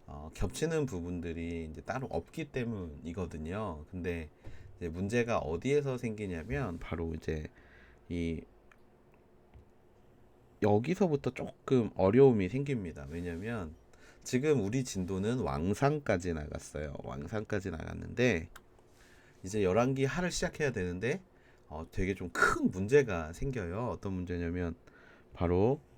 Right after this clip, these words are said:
이 선지서들, 이 선지서들이 열왕기 하에 들어갑니다. 같은 시대에 벌어지는 일들이에요. 이제 그러다 보니까,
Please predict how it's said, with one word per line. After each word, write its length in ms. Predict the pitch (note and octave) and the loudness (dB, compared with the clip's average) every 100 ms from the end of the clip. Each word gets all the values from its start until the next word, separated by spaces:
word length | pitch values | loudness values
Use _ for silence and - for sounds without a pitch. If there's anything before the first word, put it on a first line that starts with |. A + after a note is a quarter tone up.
| - - - - - - - | -20 -20 -20 -20 -20 -14 -4
이 540 | G2 F#2+ F#2 F#2 F2 - | 0 2 4 4 2 -4
선지서들, 960 | - G3 G#3 A3 G#3 B2 E2+ E2 D2+ - - - - - - - G#2+ | -2 0 2 2 2 2 0 0 0 -4 -14 -20 -20 -20 -20 -10 -6
이 80 | |
선지서들이 960 | G2+ E3 F#3+ A3 F3 A#2 G#2 G2+ C3 F#3+ - - - - - - - | -2 0 2 2 2 0 0 0 -2 -4 -12 -20 -20 -20 -20 -16 -4
열왕기 840 | F2+ G2+ A#2+ C3+ C#3 C3+ B2+ B2+ B2 | 0 2 2 2 0 0 0 0 0
하에 720 | - - G#3 G3+ D#3+ G#2+ F2 | 0 0 0 0 2 0 -2
들어갑니다. 1080 | - A2 G#2+ E2+ D2+ C#2+ - E2+ D2 C#2+ - - - | -4 0 2 2 -2 -6 -6 -6 -4 -8 -10 -20 -8
같은 500 | - G#2+ - - E3+ | -4 -2 8 12 12
시대에 380 | D#3+ F#3+ F#3 D#3 | 10 -2 0 0
벌어지는 480 | C3 F2+ F#2+ F#2+ F#2 | 0 0 -2 -2 -4
일들이에요. 800 | G2+ B2+ D3 C3+ E2+ D2 D#2 D2+ - - - - - | 0 2 2 0 -2 -6 -8 -14 -20 -20 -20 -20 -14
이제 140 | - | -10
그러다 380 | F2 G#2+ G#2+ A#2 | -4 -2 0 0
보니까, 640 | F#2+ E2+ E2+ B2 B2 D#2 | -2 -4 -4 -2 -2 -2